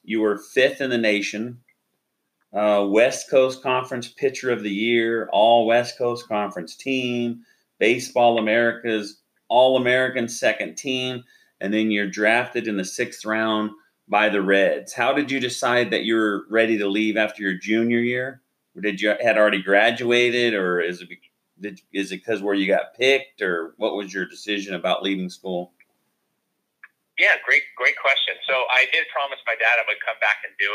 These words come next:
Speaker 2: it, uh, come back and get the degree. But I think kind of the trajectory or the path for the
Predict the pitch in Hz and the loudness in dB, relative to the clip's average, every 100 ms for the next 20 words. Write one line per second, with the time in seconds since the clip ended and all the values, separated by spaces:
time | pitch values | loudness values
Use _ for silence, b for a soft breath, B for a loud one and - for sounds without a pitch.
0 | 110 - _ 98 87 87 85 - - 101 | -2 -4 _ -8 -4 -4 -4 -8 -4 0
1 | 98 - 98 - - - 98 98 - 208 | 0 -2 -6 -6 -8 -4 -2 0 2 0
2 | 202 - - - _ _ - - 147 139 | 0 0 -4 -4 _ _ -2 0 0 -2
3 | 135 - 110 107 - 135 131 113 98 - | -2 -2 2 0 0 -2 0 0 -4 0
4 | 101 110 - - 101 | 2 2 0 -6 -6